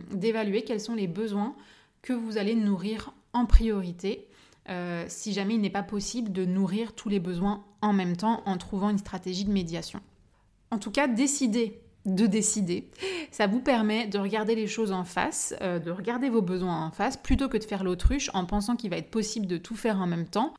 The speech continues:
Et en fait, faire ça, c'est quelque chose qui apporte beaucoup de soulagement et qui libère l'esprit.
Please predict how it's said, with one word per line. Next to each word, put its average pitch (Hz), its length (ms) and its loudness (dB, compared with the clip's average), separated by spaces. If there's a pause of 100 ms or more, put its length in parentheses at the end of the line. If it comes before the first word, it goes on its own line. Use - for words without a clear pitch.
(220)
Et 220 80 0
en 202 60 0
fait, 277 200 -4
faire 294 280 -2
ça, 247 340 0
c'est 220 160 -8
quelque 202 220 -4
chose 277 240 -6
qui 247 420 -10
apporte 240 400 -6
beaucoup 262 380 -4
de 208 120 -2
soulagement 220 920 0 (560)
et 277 320 0
qui 262 340 -2
libère 214 500 4
l'esprit. - 440 -4